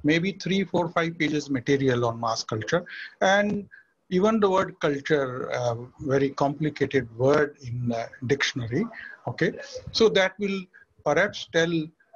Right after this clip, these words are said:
uh, a number of things, uh, right from, say,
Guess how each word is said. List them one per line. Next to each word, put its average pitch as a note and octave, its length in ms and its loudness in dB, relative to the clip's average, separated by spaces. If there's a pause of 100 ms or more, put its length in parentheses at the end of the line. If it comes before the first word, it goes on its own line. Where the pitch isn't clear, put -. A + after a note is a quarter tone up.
(140)
uh, B2+ 320 -6 (100)
a C3 60 -2
number C3+ 320 2
of C3 120 -2
things, A#2 480 -4
uh, G2+ 240 -6 (440)
right C#3 260 2
from, A#2 320 -4
say, A#2 400 -4